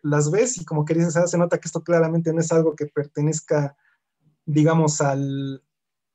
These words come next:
al, al, al orden común de las cosas que son, que ocurren en la vida de estos personajes", ¿no? Por ejemplo, en La princesa Mononoke hay muchas criaturas así que tienen una apariencia muy desconcertante. En esta película también veo así varios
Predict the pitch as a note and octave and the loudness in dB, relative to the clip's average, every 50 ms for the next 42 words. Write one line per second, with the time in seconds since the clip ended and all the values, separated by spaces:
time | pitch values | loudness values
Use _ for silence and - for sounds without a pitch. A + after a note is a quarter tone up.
0 | _ _ _ _ _ - - C#3 C3+ C3+ C#3+ D3 D3 D3 D3 D3 D3 D3 C#3 D3 | _ _ _ _ _ -12 -8 -8 -4 0 2 4 4 4 4 4 4 2 2 2
1 | D3+ D3 D3+ D3 D3 C#3+ D3 - D3 D3+ F#3+ G#3+ A3 A3 G3 F3 - F3 E3 F#3 | 4 6 6 6 4 2 0 0 2 4 4 4 4 4 2 0 2 2 4 4
2 | G3+ G3+ F#3 E3 D#3 D3 D3+ - F3+ F#3 F#3 D#3 - D#3 D3+ F3+ F3 F3 F3 E3+ | 4 4 2 2 2 2 0 -2 -2 0 0 -2 -2 -4 -4 -4 -4 -4 -4 -6
3 | - - - D3+ D#3+ F#3+ G3 F#3 D#3+ D#3 D#3 D#3+ F3 F3 F#3 F3 F3 D#3+ D#3+ - | -6 -2 -2 0 2 2 2 2 2 2 2 2 2 2 0 0 -4 -6 -4 -2
4 | D#3+ D3 D#3 F3 G3+ F#3+ - E3+ D3+ G#3 A3 A3 F3+ D#3 F3 E3 E3+ E3 D#3+ D#3 | -2 0 0 -2 -4 -4 -4 -6 -6 -6 -6 -4 -4 -4 -2 -2 0 0 0 -2
5 | D#3 E3 D3+ D#3 F3 F#3+ F#3 E3 D#3 D#3 D#3 E3 D#3+ E3+ E3+ E3 E3 E3 E3 D#3+ | -2 -4 -6 -4 -4 -4 -2 -2 0 0 0 -2 0 0 2 2 2 0 -2 -6
6 | - D3+ - - - E3 D#3+ D3 D3+ D3 - - E3 D#3 D#3+ D#3+ D#3+ D#3+ D#3 D#3+ | -6 -6 -8 -6 -4 -4 -4 -4 -4 -8 -10 -8 -8 -6 -4 -4 -4 -4 -6 -6
7 | D#3 D#3 D#3 D3+ D3+ E3 D#3+ D#3+ D#3+ D3+ D3+ - - C3+ - - D3+ D3+ - - | -6 -4 -4 -4 -4 -4 -4 -4 -4 -4 -6 -6 -10 -10 -8 -8 -8 -8 -4 -4
8 | E3+ F3 E3+ F3 F#3 F#3 - _ _ _ _ _ _ _ _ - E3 E3 E3 F3+ | -4 -4 -4 -6 -8 -10 -12 _ _ _ _ _ _ _ _ -2 0 0 2 2
9 | E3+ E3 D#3+ E3 E3 F3 E3 D#3 D#3+ D3+ D#3 D#3 D#3+ D3+ D#3+ E3 D#3+ D#3+ D#3 D#3 | 2 0 0 0 0 0 0 0 0 0 0 0 -2 0 2 4 4 4 4 4
10 | D3 C#3 C3+ - - D#3+ D#3+ D#3 D#3 D3+ D3+ D#3 D3 D3 - - - - _ | 2 0 -2 -4 -4 -2 0 0 2 2 0 0 0 -2 -6 -14 -20 -20 _